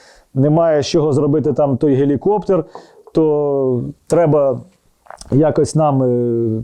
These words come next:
почати рибу ловити і, звісно, краще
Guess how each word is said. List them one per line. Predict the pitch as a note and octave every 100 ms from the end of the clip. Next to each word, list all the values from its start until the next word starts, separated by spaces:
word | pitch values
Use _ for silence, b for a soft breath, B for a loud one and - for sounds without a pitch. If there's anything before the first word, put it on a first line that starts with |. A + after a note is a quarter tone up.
| -
почати | D3 C#3+ D3+ C#3+
рибу | E3 D3+
ловити | D3 D#3 G#3+ G3 F3
і, | C3+
звісно, | D3+ F#3+ - E3 D#3 D3+
краще | - D3+ D#3+ - - D#3 D3 C#3+